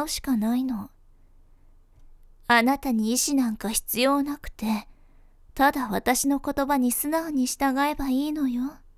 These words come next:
さあ、わかったらパックを開けなさい。そして、チンポの先をご飯に向けなさい。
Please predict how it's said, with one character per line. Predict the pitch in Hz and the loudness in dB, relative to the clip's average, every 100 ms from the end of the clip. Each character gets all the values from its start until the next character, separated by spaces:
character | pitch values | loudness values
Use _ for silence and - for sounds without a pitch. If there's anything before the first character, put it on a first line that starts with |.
| - - - - - - - - - - - - - - - - | -20 -20 -20 -20 -20 -20 -20 -20 -20 -20 -20 -20 -20 -20 -20 -20
さ | - - - 233 247 233 - - - - - - - - _ - - - - | -14 -10 -4 -4 -4 -8 -16 -20 -20 -20 -20 -20 -20 -20 _ -20 -20 -12 0
あ、 | |
わ | 277 | 2
か | 277 311 | 4 0
っ | 311 | 0
た | 302 | -2
ら | 254 226 | -2 2
パ | 254 | 2
ッ | |
ク | 269 - | 2 -4
を | 226 | -4
開 | 180 | -4
け | - 220 | -4 -2
な | 240 | -2
さ | - 262 | -4 -6
い。 | 285 - - - - - - - - | -6 -12 -20 -20 -20 -20 -20 -20 -12
そ | - 196 | -8 -6
し | - | -6
て、 | - 220 208 - - - - - - | -4 -6 -6 -12 -20 -20 -20 -20 -8
チ | - 262 | 0 2
ン | 262 | 2
ポ | 247 196 | 2 0
の | 190 | 0
先 | 208 196 214 | 0 0 2
を | 220 | 4
ご | 208 277 | 6 4
飯 | 285 | 4
に | 226 185 | 2 2
向 | 208 | 0
け | 220 269 | 0 0
な | 277 | -2
さ | - 285 | -2 -4
い。 | 254 | -6